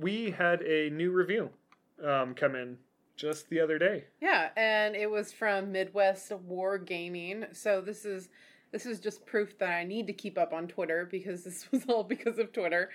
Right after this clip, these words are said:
Speaker 1: <laughs>
Speaker 2: Um,
Speaker 1: No
Speaker 2: and
Speaker 1: matter how much we don't want to <laughs> devote all of our entire day to Twitter.
Speaker 2: Um, so thank you, Midwest War Gaming, who said, "Not a birder, but maybe I will be." They said,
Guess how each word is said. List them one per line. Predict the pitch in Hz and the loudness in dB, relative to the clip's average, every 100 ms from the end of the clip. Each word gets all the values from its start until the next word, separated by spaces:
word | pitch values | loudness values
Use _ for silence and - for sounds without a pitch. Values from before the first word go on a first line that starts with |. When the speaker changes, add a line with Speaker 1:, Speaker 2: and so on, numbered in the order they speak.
| - - | -6 0
Speaker 1:
<laughs> | - - | 0 4
Speaker 2:
Um, | 208 196 175 175 175 - - | 6 6 4 0 -10 -18 -4
Speaker 1:
No | 220 | 6
Speaker 2:
and | 165 | 8
Speaker 1:
matter | 156 | 8
how | 151 | 6
much | 160 170 170 | 4 2 0
we | 156 | -2
don't | 147 156 | 0 -4
want | 165 151 147 | -6 -8 -2
to | 156 156 156 | 2 2 -2
<laughs> | - | 4
devote | 175 - 156 151 | 6 8 8 6
all | 156 143 | 6 8
of | 160 | 8
our | 147 143 | 4 0
entire | 143 151 147 143 | 2 2 2 2
day | 127 127 131 _ | 2 0 -4 _
to | - | -4
Twitter. | - 127 135 143 - 359 370 349 330 | -2 0 -2 -2 -8 -6 -2 -2 0
Speaker 2:
Um, | 233 226 208 202 | 4 8 8 4
so | - 233 | -2 0
thank | 220 208 | 2 2
you, | 220 | 0
Midwest | 202 196 185 190 190 | 0 -2 4 4 4
War | 196 190 | -2 -2
Gaming, | 180 190 180 175 190 | -2 -4 -4 -4 -6
who | 202 | -6
said, | 190 190 175 170 - - | -4 0 0 0 -4 -12
"Not | 208 262 269 | 0 2 2
a | |
birder, | 208 190 185 185 | 2 0 2 0
but | 185 160 | -2 -2
maybe | 165 196 | -4 0
I | 214 | 2
will | 165 175 160 | 2 0 -2
be." | 202 311 330 339 _ _ _ - - - | 2 4 4 0 _ _ _ -20 -16 -6
They | 196 | -6
said, | 196 202 185 180 | 2 4 4 0